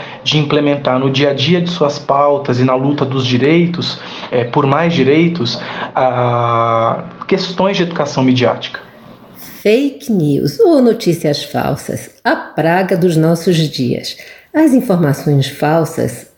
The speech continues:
Speaker 2: amplamente divulgadas via redes sociais, grupos de WhatsApp e tantos outros canais que prejudicam todas as pessoas. Bruno, os idosos são presas fáceis nesse cenário obscuro?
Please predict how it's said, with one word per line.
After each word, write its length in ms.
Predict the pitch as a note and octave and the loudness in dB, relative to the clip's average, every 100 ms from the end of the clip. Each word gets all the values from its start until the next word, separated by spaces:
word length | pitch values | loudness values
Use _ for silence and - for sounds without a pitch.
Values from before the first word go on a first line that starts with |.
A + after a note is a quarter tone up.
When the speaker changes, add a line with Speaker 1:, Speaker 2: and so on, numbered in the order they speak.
| - | 0
Speaker 2:
amplamente 720 | C4+ D4 G#3 F3 D#3 F3 F3 | 2 2 2 2 4 2 2
divulgadas 840 | D#3+ D#3+ D#3 D3 D#3 D3+ C#3+ - - - - _ | 0 0 0 0 2 2 0 -4 -8 -20 -20 _
via 440 | E3+ G#3 F#3+ E3 - | 2 4 4 0 -6
redes 420 | - C4 A#3+ A3 | 0 2 4 2
sociais, 680 | - F3+ - C#3+ D3 D#3 D3+ | 2 0 2 0 2 2 0
grupos 600 | F3 A3+ E4 E4+ F#3+ E3+ | 0 4 4 4 2 2
de 80 | D3 | 2
WhatsApp 720 | C#3+ D#3 C3+ C#3 C#3+ - - | 0 -4 0 0 0 -4 -4
e 80 | B3+ | -2
tantos 540 | B3 - F4 E4+ G#3+ F3 | 0 2 2 4 2 4
outros 300 | E3+ E3+ - | 2 -2 -4
canais 480 | E3+ D#3 D3+ E3+ | 0 2 2 0
que 100 | - | -4
prejudicam 680 | G3+ F#3+ F3+ F3 F3+ F#3 G3+ | -2 0 2 2 0 0 0
todas 600 | G3 - D#4 D#4 B3 G3+ | 0 0 4 4 4 2
as 120 | F#3 | 0
pessoas. 920 | - F3 - - - - - - - _ _ - _ _ _ _ _ - | -2 -6 -6 -8 -6 -8 -10 -16 -20 _ _ -20 _ _ _ _ _ 0
Bruno, 520 | F4+ C4 E3 D3+ D#3 | 4 4 4 2 2
os 400 | D4+ F#4+ F#4 - | 4 4 4 0
idosos 540 | D#4 G3+ F#3+ F#3+ F3+ F#3 | 0 4 4 4 2 -2
são 340 | - F#3+ F3 | 0 2 2
presas 540 | F3 F3+ F#3 F3+ E3 | 2 2 2 2 -2
fáceis 760 | - G3 B3+ D#4+ - D#3+ D#3 - _ _ | -2 0 0 0 0 0 0 -6 _ _
nesse 280 | G3+ F3 F#3+ | 0 2 0
cenário 420 | - F3 E3+ D#3+ | 0 2 4 2
obscuro? 600 | E3 E3+ - C#4 E4+ E4 | 2 0 0 4 4 4